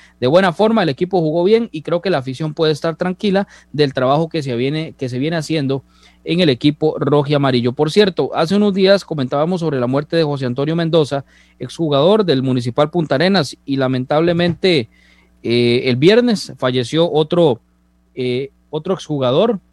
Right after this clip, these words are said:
que había sido figura con Liga Deportiva Alajuelense jugando como defensor y después estuvo en el Herediano como asistente a finales de los años noventa, Fernando Sosa, Hernán Fernando Sosa.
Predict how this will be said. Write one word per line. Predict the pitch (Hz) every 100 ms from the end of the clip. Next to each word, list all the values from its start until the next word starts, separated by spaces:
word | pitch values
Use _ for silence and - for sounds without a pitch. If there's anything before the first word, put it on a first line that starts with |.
| _
que | 127
había | 147 175
sido | 170 180
figura | 156 143 175
con | 175 151
Liga | 156
Deportiva | 170 160 135 156
Alajuelense | 165 139 135 170 190
jugando | 143 131 160
como | 160 156
defensor | 131 127 113 165 214 - _ - -
y | 185
después | 220 208 - 214 220
estuvo | 175 175 185
en |
el | 202
Herediano | 196 196 185 202
como | 202 175
asistente | 139 127 - 208 208
a | 139
finales | 127 131 170
de | 175
los | 139
años | 147 175
noventa, | 147 170 175 131
Fernando | 127 127 160 180
Sosa, | 147 190 156 120
Hernán | 135 135 131
Fernando | 131 139 160 175 165
Sosa. | 190 170 117